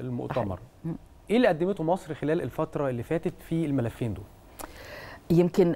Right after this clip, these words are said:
Speaker 2: آه، في ملف الصحة إحنا في خلال تقريبًا عشر سنين في كم هائل من الوحدات الصحية تم تجديدها.
Speaker 1: مم.
Speaker 2: كمان مشروع الت-، التأمين الصحي الشامل أو ال-،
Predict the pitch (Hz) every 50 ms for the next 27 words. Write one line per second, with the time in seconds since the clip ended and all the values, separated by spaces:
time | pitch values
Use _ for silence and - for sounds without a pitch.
0 | - - 170 170 160 151 - - 170 - 180 160 165 165 180 240 262 - - 269
1 | - - - 262 294 - - - 254 254 - - - 190 - - 180 156 - -
2 | - 175 - - 175 214 240 233 - - - - - - 143 127 - 196 196 185
3 | 175 156 - 180 214 - - 185 - - - 180 196 208 214 196 - - - -
4 | - - - - - 185 180 170 - - - - - - 220 233 262 277 233 190
5 | 175 170 190 208 226 - - 160 143 143 151 170 190 185 156 147 - - - -
6 | - - 156 151 139 - - 208 214 - - - - - - - 185 202 208 180
7 | - - - 180 175 202 196 175 - - - - - - 156 147 135 156 156 139
8 | - 143 139 - - - - - - - - - - 139 175 156 185 226 247 214
9 | 190 165 - - 185 240 247 240 - - 147 151 - - - 147 139 135 135 127
10 | 117 110 - - - 180 214 214 185 - - 208 - - - - - - 180 185
11 | 180 - - - - - - - - - - - 135 123 120 104 - - 131 127
12 | - - - 90 85 64 -